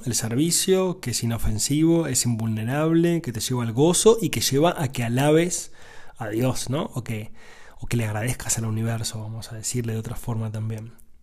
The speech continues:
Su espíritu servicial es la manera en que alaban a Dios, y Él les devolverá las alabanzas que le hagan,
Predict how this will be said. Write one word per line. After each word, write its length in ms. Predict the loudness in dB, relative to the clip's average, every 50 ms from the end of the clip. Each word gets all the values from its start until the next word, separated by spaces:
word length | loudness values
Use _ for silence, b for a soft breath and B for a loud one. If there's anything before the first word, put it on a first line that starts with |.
| -20 -20 B B B B B B B B B B B
Su 120 | 6 8
espíritu 380 | 8 10 10 10 8 10 8 6
servicial 680 | 8 8 8 8 8 8 8 8 8 8 8 6 4 4
es 200 | 0 0 2 6
la 120 | 6 6
manera 500 | 8 6 6 6 6 6 4 4 2 0 0
en 180 | 2 2 2 2
que 140 | 2 0 0
alaban 600 | 2 2 2 2 2 2 2 4 2 2 0 0
a 100 | -4 -4
Dios, 500 | 0 0 0 0 0 -2 -6 -8 -10 -10 -10 -6
y 220 | -2 4 8 8
Él 180 | 8 8 8 6
les 140 | 4 4 6
devolverá 680 | 6 8 8 8 8 6 6 4 2 2 0 -4 -8 -10 -8
las 280 | -6 -2 0 0 0
alabanzas 760 | 0 0 0 0 2 2 4 4 4 2 2 0 -2 -6 -8 -6
que 180 | -4 -2 -2
le 140 | 0 0 0
hagan, 440 | 0 0 2 2 4 4 2 2 0